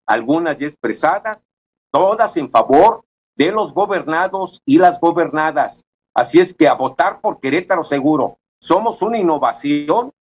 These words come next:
en este planteamiento para el dos de junio.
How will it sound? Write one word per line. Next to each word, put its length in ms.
en 160
este 220
planteamiento 680
para 520
el 180
dos 240
de 120
junio. 580